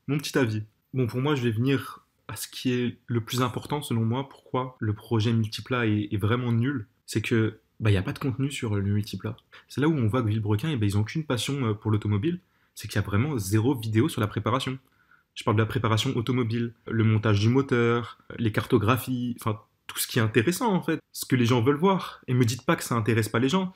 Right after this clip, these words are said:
parce que quand on voit un youtubeur comme Farine de Blé, je le reprends encore lui, bah, il fait des vues et c'est très concentré sur la mécanique. Évidemment que ça intéresse les gens, mais eux, ils arrivent pas à intéresser les gens à l'automobile.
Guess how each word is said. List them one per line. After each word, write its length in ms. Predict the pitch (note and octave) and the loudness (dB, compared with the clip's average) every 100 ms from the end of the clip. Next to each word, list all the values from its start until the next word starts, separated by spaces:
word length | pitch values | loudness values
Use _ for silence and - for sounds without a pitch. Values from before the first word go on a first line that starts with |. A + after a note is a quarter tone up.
| - - | -14 -16
parce 100 | - | -4
que 260 | - B2+ - | 2 2 2
quand 120 | - | 2
on 140 | C3 C3 | 4 4
voit 200 | B2 C3+ | 4 2
un 40 | |
youtubeur 380 | B2+ B2+ D3 C#3+ | 2 2 0 2
comme 160 | A#2 | 0
Farine 220 | G#2 A2 G#2+ | 2 4 4
de 80 | |
Blé, 180 | A2+ D#3+ | 4 2
je 60 | G#2 | 2
le 60 | |
reprends 220 | G#2+ - G#2+ | 0 0 -2
encore 220 | A2 G#2+ | 0 0
lui, 180 | C#3+ E3 - | -2 -4 -2
bah, 100 | A2+ | 2
il 80 | A2 | 2
fait 140 | B2+ | 2
des 140 | A2+ C3 | 0 2
vues 200 | E3+ E3 | 2 0
et 40 | |
c'est 120 | G#2+ | -2
très 200 | A#2 - | -4 -2
concentré 440 | C3+ B2 B2 A2 D#3 | 0 0 -2 -2 -2
sur 120 | C3 | 2
la 80 | G#2 | 2
mécanique. 400 | G#2 B2+ D#3+ D#3 _ - | 4 2 -2 -4 _ -8
Évidemment 320 | G#2+ G2+ D3+ | -2 2 4
que 40 | F3 | 2
ça 120 | C3 | 0
intéresse 320 | A2 A2+ A2 | 0 0 0
les 80 | A#2+ | 0
gens, 180 | A2 A2 | 0 0
mais 120 | A2 A2 | 0 4
eux, 260 | D#3+ G3+ - | 4 4 2
ils 100 | A#2+ | 0
arrivent 220 | G#2+ A2 - | 2 0 -2
pas 220 | F3 D3+ | 0 0
à 140 | - | -2
intéresser 420 | B2 B2+ A#2+ A#2+ A#2+ | -2 0 -2 -2 0
les 100 | A2+ | 0
gens 220 | B2 E3 | -2 -2
à 60 | B2+ | 2
l'automobile. 520 | C3 C3+ B2 A2+ A#2 | 2 2 -2 -2 -4